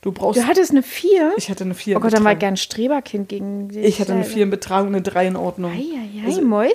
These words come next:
Speaker 1: also
Speaker 2: Und
Speaker 1: Fleiß und
Speaker 2: und
Speaker 1: Mitarbeit
Speaker 2: eine
Speaker 1: war ich richtig gut.
Speaker 2: Und eine vier zu Ostzeiten war schon, äh,
Speaker 1: Ja, aber ich musste ganz ehrlich sagen, wir haben zum Beispiel, ich, ich, ich, ich war in naturwissenschaftlichen Fächern immer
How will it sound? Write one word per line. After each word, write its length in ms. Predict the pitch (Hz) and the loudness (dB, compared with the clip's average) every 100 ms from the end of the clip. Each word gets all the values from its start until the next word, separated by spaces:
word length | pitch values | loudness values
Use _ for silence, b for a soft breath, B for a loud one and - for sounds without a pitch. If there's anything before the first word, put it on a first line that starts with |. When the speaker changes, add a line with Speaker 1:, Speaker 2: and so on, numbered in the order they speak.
| - | 2
Speaker 1:
also 120 | 403 240 | 4 4
Speaker 2:
Und 100 | 240 | 4
Speaker 1:
Fleiß 340 | 202 269 311 | 4 2 0
und 100 | 214 | 4
Speaker 2:
und 60 | 269 | 4
Speaker 1:
Mitarbeit 280 | 349 294 269 | 4 4 6
Speaker 2:
eine 120 | 254 | 6
Speaker 1:
war 140 | 220 | 4
ich 100 | 220 214 | 2 0
richtig 300 | 285 302 - | -6 -8 -8
gut. 320 | 240 415 - B B B | -6 -6 -8 B B B
Speaker 2:
Und 240 | 247 220 | 2 2
eine 140 | 220 190 | 0 -4
vier 300 | - 262 320 | -4 -4 -4
zu 160 | - - | -4 -6
Ostzeiten 500 | 175 - 269 262 214 | -6 -6 -4 -4 -6
war 140 | - | -8
schon, 300 | - 311 311 | -8 -2 -2
äh, 800 | 339 339 320 320 349 370 392 247 | -2 -4 -4 -4 -2 -4 -8 -2
Speaker 1:
Ja, 240 | 240 147 117 - | -2 -2 -8 -2
aber 300 | 202 226 202 | 4 4 2
ich 120 | 214 | -2
musste 220 | 220 - | -4 -4
ganz 180 | 220 214 | -6 -4
ehrlich 200 | 127 214 | -2 -4
sagen, 260 | - 208 226 | -4 -4 -4
wir 120 | 190 | -4
haben 160 | 196 226 | -6 -6
zum 160 | 202 | -4
Beispiel, 380 | 175 180 - 254 b b b b - | -2 -4 -6 -8 b b b b -6
ich, 240 | 196 - - | -6 -6 -12
ich, 240 | 180 - | -12 -12
ich, 180 | - 185 _ - | -12 -12 _ -10
ich 220 | 185 185 - | -10 -4 2
war 120 | 190 | 4
in 80 | 190 | 4
naturwissenschaftlichen 840 | 180 233 226 208 202 - 190 190 | 2 -2 -2 -2 -4 -4 -4 -2
Fächern 320 | 196 202 220 | -2 -6 -2
immer 320 | 208 233 247 | -2 -2 -6